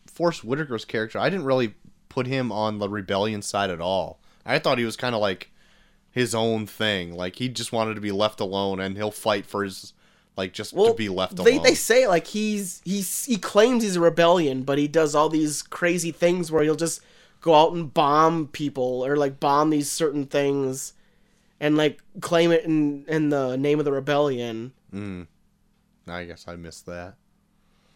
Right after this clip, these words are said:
Speaker 2: But, yeah, like, it, like, it's, I feel like it has, like, themes that hit close to home. It's, like, the cast, even though you, you don't get to know 'em as much as you probably want to, like, they,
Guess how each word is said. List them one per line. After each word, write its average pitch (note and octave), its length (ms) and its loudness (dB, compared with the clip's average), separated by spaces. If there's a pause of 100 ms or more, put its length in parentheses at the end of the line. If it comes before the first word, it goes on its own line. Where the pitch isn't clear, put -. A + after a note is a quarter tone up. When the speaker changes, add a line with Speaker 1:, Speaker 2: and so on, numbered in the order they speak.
(200)
Speaker 2:
But, A#2+ 320 -4 (840)
yeah, D#3 280 0
like, D3 180 -2
it, E3 220 -4
like, - 240 -6
it's, - 540 -12 (580)
I D#3+ 100 -6
feel A3+ 200 6
like G3+ 140 4
it F3 80 4
has, F#3 260 2
like, D#3 200 0 (360)
themes G#3 520 -2
that D3+ 200 2
hit E3+ 160 -2
close F#3 300 -2
to E3+ 80 -4
home. D#3+ 460 2 (520)
It's, - 400 -4 (600)
like, C#3+ 220 -4
the F3 80 -4
cast, F3+ 440 2
even F3+ 240 0
though E3+ 160 6
you, E3 300 2
you E3 140 -2
don't E3+ 280 2
get D#3+ 180 -4
to D#3+ 80 -6
know D#3 220 2
'em D#3 120 2
as D3 120 -2
much D3+ 180 0
as - 80 -10
you D#3 100 -8
probably D3 440 0
want C#3+ 520 -2
to, D3+ 420 0 (560)
like, C3+ 260 -2
they, D3 420 4